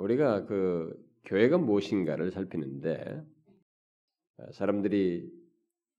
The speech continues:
구원받은 것은 중요시 여기지만 구원받은 자의 삶의 전부를 다루고 있는 이 교회에 대한 것은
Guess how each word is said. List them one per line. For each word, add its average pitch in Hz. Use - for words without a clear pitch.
구원받은 120
것은 113
중요시 76
여기지만 73
구원받은 120
자의 117
삶의 117
전부를 147
다루고 90
있는 82
이 78
교회에 92
대한 139
것은 127